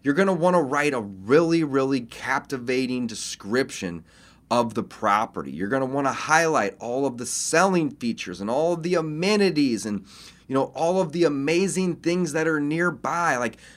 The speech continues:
maybe there's a grocery store a mile up the street and a movie theater and a shopping center. And, you know, maybe your property's at the back of a neighborhood in a quiet, on a quiet street, on a cul-de-sac. And, you know, maybe it's got this finished basement and this beautiful pool.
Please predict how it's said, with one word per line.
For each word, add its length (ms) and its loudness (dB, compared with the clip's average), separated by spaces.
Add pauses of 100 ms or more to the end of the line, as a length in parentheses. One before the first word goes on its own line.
maybe 200 4
there's 200 0
a 60 0
grocery 520 -2
store 360 0
a 40 0
mile 480 0
up 160 -4
the 60 -12
street 460 -2
and 100 -2
a 40 0
movie 520 0
theater 460 -2
and 80 -4
a 40 -8
shopping 580 -2
center. 440 -2
And, 180 -2 (320)
you 80 -4
know, 60 4
maybe 320 4
your 180 4
property's 560 -2
at 120 -6
the 80 0
back 440 -6
of 120 -4
a 60 -2
neighborhood 600 0 (280)
in 80 -4
a 60 2
quiet, 720 0
on 120 0
a 60 -2
quiet 560 -2
street, 380 -4
on 100 0
a 80 -4
cul-de-sac. 1080 0
And, 180 -4 (240)
you 80 -6
know, 80 4
maybe 320 4
it's 140 0
got 200 -4
this 220 -4 (380)
finished 500 4
basement 560 -2
and 100 -8
this 120 -8
beautiful 720 0
pool. 360 0